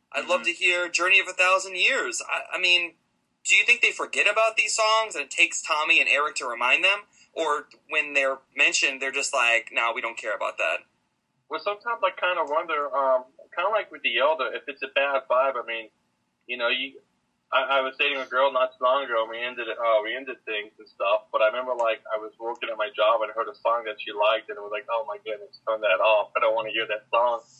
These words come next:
Speaker 3: And I wonder though if it's the same kind of a vibe. Like, you know, maybe some of the songs, you know, things might not have been, like, especially like The Elder, at least, things might not have been so hot with the band, uh, maybe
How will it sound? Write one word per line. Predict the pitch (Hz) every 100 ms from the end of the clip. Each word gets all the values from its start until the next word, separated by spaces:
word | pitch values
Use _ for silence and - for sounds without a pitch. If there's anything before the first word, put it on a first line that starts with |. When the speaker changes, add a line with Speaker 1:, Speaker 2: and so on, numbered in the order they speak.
| - -
Speaker 3:
And | -
I | 160
wonder | - - 233
though | - 135 127
if | 139
it's | -
the | _ -
same | 143 151 -
kind | 135 135
of | 117
a | 110
vibe. | 113 - -
Like, | 123 113 _
you | -
know, | 139
maybe | 139 156 -
some | 156 143
of | -
the | -
songs, | - 311 - - _ -
you | 123
know, | 110 113 - _ _ _ _ _ _ -
things | 147 139
might | 135 139
not | 135 131
have | -
been, | 135
like, | 131 135
especially | - 147 143
like | -
The | -
Elder, | 190 - -
at |
least, | - 135 -
things | 139 -
might | 120 113
not | 110
have | 110 -
been | 127 147
so | - 104 -
hot | 101 -
with | 107 101 -
the |
band, | 101 101 101 95 - 107
uh, | 104 104
maybe | 107